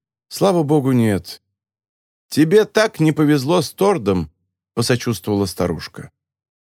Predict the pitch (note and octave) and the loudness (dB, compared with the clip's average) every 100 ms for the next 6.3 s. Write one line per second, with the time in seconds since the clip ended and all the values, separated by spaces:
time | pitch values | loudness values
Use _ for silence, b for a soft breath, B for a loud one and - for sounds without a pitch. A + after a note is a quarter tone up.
0 | _ F#2 D#3+ G3+ G3 D#3 G#3 B3 G3+ - | _ -2 0 2 2 2 2 2 0 2
1 | F3+ G3 D3 E3 E3+ F#3 G3 C#3 A2 G#2 | 2 2 2 2 4 2 0 0 0 0
2 | G2 G2 G2+ _ _ _ _ _ _ _ | -4 -6 -10 _ _ _ _ _ _ _
3 | _ _ _ - A#2 F3 F3 E3+ - E3 | _ _ _ -4 0 2 2 0 0 -2
4 | - C3+ E3 C#3+ D#3 D3 D3 B2 C3 G2 | 0 -2 -2 -4 -2 0 2 2 2 2
5 | G2+ - - G2+ D3 C#3+ A2+ A2+ A2 G#2 | -4 -6 -4 0 2 0 -2 0 0 -2
6 | F#2 E2 | -6 -8